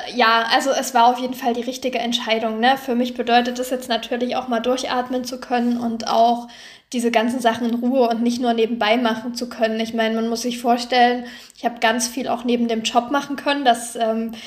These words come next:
bedingte ja so meinen Beruf als Notfallsanitäterin, dass eben sehr viele Wartezeiten in den vierundzwanzig-Stunden-Diensten auch waren. Ich war in einer ländlichen Region, da hatte man eben ab und zu auch mal ein bisschen Freizeit und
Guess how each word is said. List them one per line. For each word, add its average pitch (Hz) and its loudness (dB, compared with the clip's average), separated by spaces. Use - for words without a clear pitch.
bedingte 320 2
ja 269 6
so 269 0
meinen 247 0
Beruf 262 -4
als 254 4
Notfallsanitäterin, 269 0
dass 247 -2
eben 254 -6
sehr 247 4
viele 240 -2
Wartezeiten 269 0
in 269 -2
den 269 -2
vierundzwanzig-Stunden-Diensten 262 -4
auch 254 0
waren. 254 2
Ich 247 -6
war 226 0
in 240 -2
einer 233 2
ländlichen 247 0
Region, 269 0
da 226 2
hatte 233 -2
man 233 -2
eben 240 -2
ab 240 -2
und 247 -2
zu 247 -4
auch 247 0
mal 240 2
ein 233 0
bisschen 240 -6
Freizeit 254 0
und 247 -4